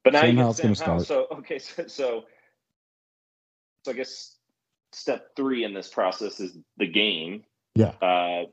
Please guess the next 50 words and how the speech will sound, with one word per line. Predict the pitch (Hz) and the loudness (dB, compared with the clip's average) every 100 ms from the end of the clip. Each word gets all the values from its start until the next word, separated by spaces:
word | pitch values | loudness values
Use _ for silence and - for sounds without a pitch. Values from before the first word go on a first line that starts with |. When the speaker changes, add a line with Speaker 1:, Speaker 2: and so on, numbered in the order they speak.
| - | -8
Speaker 1:
so | 120 | -4
what | 107 123 | -2 -2
if | 107 | -2
Sam | 135 113 | -6 -6
Howell | 110 113 101 | -4 -4 -2
lights | 104 101 - | -2 -4 -6
it | 95 | -6
up? | 117 104 _ _ _ _ | -4 -6 _ _ _ _
Speaker 2:
Who | 110 101 | 2 4
Speaker 1:
What | 90 | -4
do | 104 | -4
Speaker 2:
cares? | 101 | -10
Speaker 1:
you... | - _ _ _ _ _ _ _ 107 | -18 _ _ _ _ _ _ _ -8
okay. | - 113 - | -4 -4 -6
<laughs> | - _ - | -12 _ -12
So | - - 196 - | -10 2 4 6
Speaker 2:
It | 113 | 6
doesn't | 170 165 139 | 6 6 6
Speaker 1:
I'm | |
just | 151 160 | 6 4
Speaker 2:
matter. | - | 2
Speaker 1:
so, | 80 | 2
Speaker 2:
Like, | 131 143 - | 4 4 2
Speaker 1:
I'm | 127 | 2
Speaker 2:
that's | 147 151 | 4 4
Speaker 1:
so | 185 | 4
Speaker 2:
what's | 147 | 4
so | - 156 | 6 4
Speaker 1:
confused | 139 143 | 4 2
Speaker 2:
funny | 139 | 4
Speaker 1:
the | 123 | 4
Speaker 2:
about | 113 104 | 2 0
this. | 110 | 0
Speaker 1:
direction | 110 104 110 117 | 0 0 2 4
Speaker 2:
None | 127 135 147 | 6 6 4
of | 139 | 4
Speaker 1:
that | |
you're | 131 | 2
Speaker 2:
this, | 123 | 2
Speaker 1:
going. | 110 113 107 | 0 0 -2
Speaker 2:
th-, | - - _ _ - | -4 -12 _ _ -4
there | 110 - | -4 2
is | 139 151 | 2 2
no | 101 90 | -2 -4
direction | 82 80 78 - 95 | -4 -8 -8 -6 -6
because | 90 92 87 - - | -4 -6 -8 -10 -2
none | 92 101 123 | 4 6 6
of | 131 | 4
it | 110 | 2
matters | 113 117 101 98 | 4 4 2 0